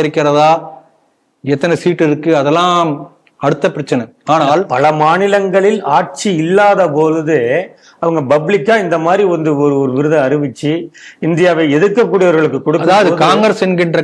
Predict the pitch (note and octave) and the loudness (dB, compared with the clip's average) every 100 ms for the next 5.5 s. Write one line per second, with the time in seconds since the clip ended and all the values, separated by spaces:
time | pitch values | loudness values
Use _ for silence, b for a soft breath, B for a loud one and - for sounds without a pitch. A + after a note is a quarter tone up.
0 | D#3 D#3 - G#3 D#3+ F3 G3 G#3 G3+ F3+ | -2 -2 0 0 2 2 2 0 0 0
1 | F#3+ C#3+ F#3 G3+ F#3+ F3+ E3 D#3+ - D#3 | 0 2 2 0 -2 0 0 0 -4 -2
2 | F#3+ D3 D#3 G3 G3 E3+ E3+ D#3+ D3 C#3 | -2 0 2 4 4 2 0 -2 -2 -2
3 | C3+ B2 C3 E3 B2+ - _ _ _ _ | -4 -2 2 2 0 -10 _ _ _ _
4 | _ _ _ _ _ _ _ _ _ _ | _ _ _ _ _ _ _ _ _ _
5 | _ _ - C#3+ C3+ | _ _ -14 -4 0